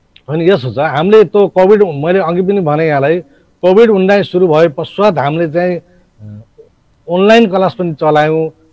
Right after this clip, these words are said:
दस कक्षाका विद्यार्थीहरूलाई, अ, चलायौँ। अनि हामीले रेडियोबाट, टिभीबाट पनि हामीले कक्षाहरू सञ्चालन गऱ्यौँ अरू कक्षाका विद्यार्थीहरूलाई। हामी अत्यन्तै प्रयास गर्दै आइरहेका छौँ र यो गर्दा गर्दै पनि अब यो महामारीको रूप लिँदै गर्दा बिचमा हाम्रो केही फेरि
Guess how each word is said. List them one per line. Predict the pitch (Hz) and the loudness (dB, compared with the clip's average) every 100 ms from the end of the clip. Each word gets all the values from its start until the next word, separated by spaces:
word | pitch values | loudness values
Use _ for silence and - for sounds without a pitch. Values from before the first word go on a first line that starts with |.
| - | -6
दस | 156 - | -6 -4
कक्षाका | 165 160 165 | -8 -6 -6
विद्यार्थीहरूलाई, | 151 139 156 131 147 147 147 143 | -6 -2 -4 -2 -4 -2 -2 -2
अ, | - _ _ 107 107 107 107 | -8 _ _ -16 -14 -14 -16
चलायौँ। | 101 156 160 151 147 151 147 - _ - | -6 0 2 2 0 -4 -8 -14 _ -10
अनि | 165 | -4
हामीले | 170 175 160 | -2 0 2
रेडियोबाट, | 139 160 190 196 170 151 156 160 156 - - | 2 4 4 6 4 2 0 -2 -2 -8 -6
टिभीबाट | 180 190 175 165 | -2 0 0 0
पनि | 165 | -2
हामीले | 139 147 | -4 -4
कक्षाहरू | 143 139 - 147 127 | -6 -8 -6 -6 -6
सञ्चालन | 143 139 143 | -8 -6 -2
गऱ्यौँ | 131 139 139 | -2 -2 -4
अरू | 147 139 | -6 -6
कक्षाका | 139 - 143 | -10 -8 -8
विद्यार्थीहरूलाई। | 131 131 123 123 117 117 131 135 - _ _ _ | -6 -6 -6 -6 -8 -6 -4 -6 -10 _ _ _
हामी | 143 190 | -8 -8
अत्यन्तै | - 143 220 240 226 | -8 -8 -4 0 -2
प्रयास | 160 180 190 170 - _ _ _ _ 120 | 0 2 2 0 -8 _ _ _ _ -4
गर्दै | 151 180 226 | 0 4 4
आइरहेका | 220 156 170 190 202 208 | 4 2 4 4 4 0
छौँ | - 156 165 _ _ _ | 0 -4 -6 _ _ _
र | 131 147 | -4 0
यो | 180 131 131 123 110 | 0 -2 -6 -12 -8
गर्दा | 123 180 247 226 | -4 0 2 4
गर्दै | 190 185 202 | 2 2 2
पनि | 165 202 | 0 -2
अब | 208 175 180 | -2 -2 0
यो | 170 165 | -2 -2
महामारीको | 160 170 180 170 170 | -2 0 -2 -2 0
रूप | 165 151 | 0 0
लिँदै | 156 156 | -2 -2
गर्दा | 147 147 160 | -2 0 0
बिचमा | 156 143 156 147 | -2 -4 -4 -4
हाम्रो | 131 135 135 | -4 -4 -6
केही | 147 139 127 | -4 -6 -6
फेरि | 135 135 | -8 -8